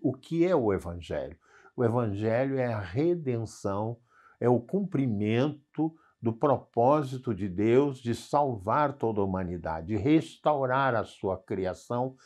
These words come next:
através do seu Filho unigênito, Jesus Cristo, não é? E então a pessoa,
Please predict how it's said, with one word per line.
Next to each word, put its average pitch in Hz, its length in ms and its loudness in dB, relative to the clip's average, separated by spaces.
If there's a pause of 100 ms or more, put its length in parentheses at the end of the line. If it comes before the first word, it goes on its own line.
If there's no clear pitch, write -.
(220)
através 123 680 2
do 131 120 -2
seu 127 280 2
Filho 147 340 0
unigênito, 104 760 -4 (280)
Jesus 107 640 -2
Cristo, 82 560 -8 (400)
não 90 200 -4
é? 113 240 -2 (380)
E 113 100 2
então 131 540 2 (160)
a 117 100 0
pessoa, 117 800 2